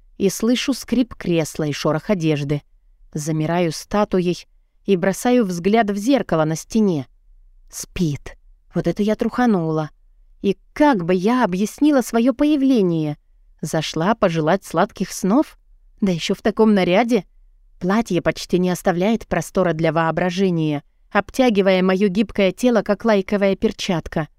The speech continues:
Он бы явно воспринял это по-другому. Я пару раз выдыхаю, снова хочу сделать шаг, но замечаю, что полотенце, в котором спал Захар,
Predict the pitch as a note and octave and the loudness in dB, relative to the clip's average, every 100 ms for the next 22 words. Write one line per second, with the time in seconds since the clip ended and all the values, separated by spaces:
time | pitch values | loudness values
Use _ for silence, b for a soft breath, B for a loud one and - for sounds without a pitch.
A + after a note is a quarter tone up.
0 | _ _ _ _ - F#3+ D#3 C#3+ D3+ F3 | _ _ _ _ -2 0 0 -2 0 0
1 | F#3 G3 - A3 F3 D#3 - - E3+ F#3+ | 0 -2 -2 0 0 -2 -4 -4 0 0
2 | F3+ F3 D#3+ D3+ _ _ _ _ _ - | 0 0 -2 -6 _ _ _ _ _ -4
3 | B3 D#4 E4+ F3 D#3 D3 D3+ - D#3+ D3+ | 2 2 2 0 0 0 -2 -2 -2 -2
4 | C#3 G3+ A3+ A3 G#3 _ - _ - - | -2 0 2 2 -2 _ -20 _ -14 -4
5 | F3 D#3 C#3+ D#3+ - E3 D3+ E3+ D#3 - | 0 0 0 -2 0 0 2 2 2 0
6 | - G3 - - _ _ _ _ F3 F#3 | -2 -2 -2 -18 _ _ _ _ 0 2
7 | A#3 C4+ B3+ B3 - C4+ C#4 B3 - F3+ | 2 4 4 2 2 2 2 2 -2 0
8 | F#3 F3+ - C4 C#4 A3+ D#3+ - E3+ A#3 | 2 2 0 2 2 2 -2 -2 0 2
9 | A3 - - A#3+ G3+ G3+ - C#4 | 0 0 2 2 2 -2 0 -2